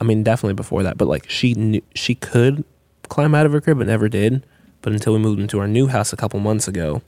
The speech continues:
we didn't, like, free them. Um, so, like, a, either a month in, like, two weeks in, we freed them from their cribs, and they always, like, stayed into their,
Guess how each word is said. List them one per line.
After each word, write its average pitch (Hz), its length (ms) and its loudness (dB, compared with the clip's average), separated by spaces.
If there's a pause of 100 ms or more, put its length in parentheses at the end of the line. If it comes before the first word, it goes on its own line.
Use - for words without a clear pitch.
(120)
we 107 140 -2 (140)
didn't, 98 260 -2
like, 87 160 -8
free 123 380 -2
them. - 260 -8 (640)
Um, 104 260 -2
so, 107 140 -2
like, 98 220 -2
a, 101 120 -4 (760)
either 120 200 4
a 113 40 4
month 120 280 2
in, 120 140 2
like, 101 160 0
two 113 140 -2
weeks 101 180 -2
in, 101 100 -2
we 101 80 -2
freed 110 420 -2
them 107 140 -2
from 110 180 -4
their 101 140 -2
cribs, 110 440 0
and 107 120 -2
they 104 120 2
always, 139 320 2
like, 113 140 -2
stayed 107 340 -2
into 107 280 -2
their, 98 180 -2